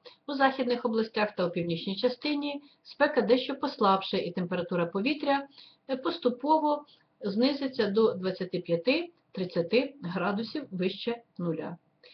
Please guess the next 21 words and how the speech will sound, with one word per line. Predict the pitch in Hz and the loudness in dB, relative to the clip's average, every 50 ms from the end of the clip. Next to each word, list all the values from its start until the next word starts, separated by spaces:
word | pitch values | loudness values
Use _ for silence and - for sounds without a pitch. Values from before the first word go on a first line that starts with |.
| - - - - - - _ - | -20 -20 -20 -20 -20 -12 _ -2
Е, | 208 208 208 - | 0 0 0 0
опади | - 302 349 349 285 247 220 220 | 0 0 2 4 4 4 4 2
суттєві | - - 226 - - 226 220 220 226 | -2 -4 -4 0 4 4 4 4 4
малоймовірні, | 240 262 277 277 285 285 285 285 277 311 349 370 339 330 311 - - | 4 4 4 4 2 2 2 2 2 2 2 2 2 2 2 2 2
але | 220 220 226 | 2 2 2
вже | 226 220 226 | 2 2 0
перший | 220 - 233 226 220 - - 220 202 202 | 0 2 2 2 2 0 0 -2 -2 0
подих | - 226 220 190 190 180 - - | 2 0 2 2 0 -2 0 2
вологи | 202 202 196 190 175 170 170 165 - | 4 4 6 6 6 6 4 2 0
Атлантики | 170 - 214 233 285 330 339 339 - - 285 247 | -2 2 4 4 4 4 2 -2 -2 -2 -2 -2
відчуватиметься. | 247 311 - - - 247 190 185 185 185 - 190 185 180 170 - - 170 175 - - - - _ _ | -2 -4 -4 -2 0 2 4 4 2 2 0 -4 -4 -4 -6 -6 -6 -6 -6 -8 -14 -20 -20 _ _
На | - 196 | -4 -2
заході | 185 190 180 175 - 196 185 185 | 2 2 2 2 2 0 0 0
та | - 220 | 0 -2
півночі | 220 - 330 349 339 339 339 - 285 262 | -2 0 0 2 2 2 0 0 -4 -2
можливі | 302 349 370 - - 214 208 240 269 285 277 269 - | 0 0 0 0 2 2 4 4 4 2 2 0 0
окремі | 185 180 - - 240 269 302 302 294 226 | 0 -2 0 2 2 4 4 4 2 2
локальні | 190 185 180 - 226 254 285 285 277 269 | 2 0 2 4 4 4 4 4 0 -2
короткочасні | - 196 180 - - 170 - - 247 262 - 277 247 - | -2 -4 -4 -4 -6 -4 -2 0 0 0 0 -2 -4 -4
грозові | 180 185 175 175 180 190 240 220 - | -4 -4 -4 -4 -4 -2 -2 -2 -2
дощі. | 180 180 180 - - - 151 165 | -4 -6 -6 -6 -8 -10 -10 -10